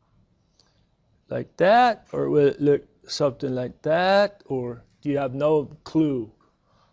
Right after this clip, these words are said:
what it looks like, that function? What will it look like? It'll look like the middle one. All right? Let's ask this question. Hmm.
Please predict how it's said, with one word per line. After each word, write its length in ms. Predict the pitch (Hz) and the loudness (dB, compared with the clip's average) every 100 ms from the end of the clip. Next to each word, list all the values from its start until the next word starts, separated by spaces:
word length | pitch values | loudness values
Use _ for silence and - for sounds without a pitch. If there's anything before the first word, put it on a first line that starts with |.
| - | -4
what 140 | 147 | -2
it 200 | - - | -2 -2
looks 260 | 151 - - | -2 -2 -14
like, 220 | 117 - | -14 -10
that 180 | 131 - | -10 -8
function? 540 | 135 123 - 107 - _ _ _ _ _ _ _ _ _ _ _ _ _ _ _ _ _ _ _ _ _ _ _ _ _ _ _ _ | -8 -8 -10 -20 -20 _ _ _ _ _ _ _ _ _ _ _ _ _ _ _ _ _ _ _ _ _ _ _ _ _ _ _ _
What 180 | 160 170 | -6 2
will 140 | 180 | 2
it 140 | 151 151 | 2 0
look 220 | 143 - | -4 -6
like? 180 | - - | -14 -6
It'll 160 | 151 151 | 0 2
look 260 | 180 202 | 2 0
like 160 | 175 - | -2 -2
the 140 | - | 2
middle 220 | 208 240 | 2 2
one. 180 | - - - _ _ _ _ _ _ _ _ _ _ _ _ _ _ _ - | 0 -6 -20 _ _ _ _ _ _ _ _ _ _ _ _ _ _ _ -14
All 120 | 117 | -12
right? 300 | 117 160 208 _ _ _ _ _ - | -10 -10 -12 _ _ _ _ _ 0
Let's 260 | 147 160 | 2 4
ask 280 | 165 151 143 | 4 2 2
this 180 | 175 160 | -4 -6
question. 680 | - 139 120 - 131 147 131 - | -4 -4 -4 -6 -8 -10 -8 -4
Hmm. 180 | 165 | -2